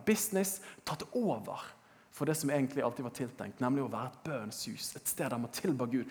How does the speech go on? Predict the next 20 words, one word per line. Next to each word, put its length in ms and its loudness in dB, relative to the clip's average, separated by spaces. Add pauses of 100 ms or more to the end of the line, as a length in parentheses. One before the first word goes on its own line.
(160)
et 80 0
sted 180 8
der 80 6
man 220 2
møtte 340 -4
Gud. 240 -6 (880)
Og 140 4
så 100 8
sier 240 12
Jesus, 400 8
så 140 0
blir 160 6
han 180 8
nidkjær, 640 2 (340)
og 100 -8
det 80 4
er 60 6
et 80 -4
bibelsk 320 2
ord. 140 -6